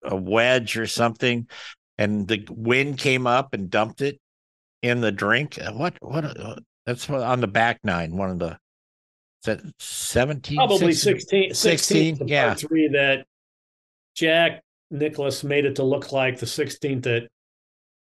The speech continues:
Speaker 2: he's got two par threes in the back nine. One is a copy of the twelfth hole, only his has got a lot more water, and it's almost all carryover water. And he's got the sixteenth hole, which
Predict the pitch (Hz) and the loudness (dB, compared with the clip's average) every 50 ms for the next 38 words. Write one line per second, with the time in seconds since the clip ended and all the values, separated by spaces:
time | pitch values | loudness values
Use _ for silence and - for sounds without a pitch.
0 | _ _ _ _ _ _ 160 151 127 202 196 185 180 214 - - - 220 208 196 | _ _ _ _ _ _ -4 0 2 2 2 4 4 2 2 4 4 4 4 4
1 | - - 208 202 196 - 175 170 156 160 156 156 147 - - 151 147 143 147 151 | 4 2 2 2 2 2 2 0 2 2 2 2 0 0 -2 -2 -2 -2 -2 0
2 | 175 185 180 175 151 - 151 - 170 175 170 165 165 165 156 131 131 127 - 180 | 0 2 2 2 0 -2 -2 -2 0 0 0 0 2 2 2 2 0 -2 -2 0
3 | 175 165 160 151 - - 139 135 135 135 143 143 - - _ _ _ _ _ _ | 0 0 0 0 0 -2 0 0 2 0 0 -2 -6 -12 _ _ _ _ _ _
4 | _ - 151 151 147 143 139 127 147 170 170 151 - 147 127 - 160 147 143 139 | _ -6 -4 -2 0 0 2 2 4 4 2 2 0 0 0 0 2 2 2 4
5 | 139 147 156 151 156 147 139 131 127 123 127 143 151 147 139 131 127 127 123 123 | 4 2 2 2 0 0 -2 0 0 2 2 4 4 4 4 2 0 0 -2 -4
6 | 117 - 143 135 131 131 123 - 156 143 135 117 - - 151 143 131 127 120 120 | -4 -6 -6 -4 -4 -4 -2 -2 0 0 0 -2 -2 -2 0 0 2 0 0 0
7 | 117 117 113 139 170 160 139 123 117 120 131 131 - _ _ _ _ _ _ _ | 0 0 2 2 4 4 4 2 2 0 -2 -6 -10 _ _ _ _ _ _ _
8 | _ _ _ _ _ _ _ - 127 131 123 123 123 127 123 139 - - 127 - | _ _ _ _ _ _ _ -4 -2 0 0 0 0 0 0 -2 -2 -2 -4 -2
9 | - 202 180 - - - 185 180 165 170 - 135 131 131 135 135 139 131 127 135 | 0 0 -2 0 0 0 2 2 2 0 0 2 2 4 4 2 2 0 0 -2
10 | 131 127 - - - - | -2 -2 -4 -8 -10 -12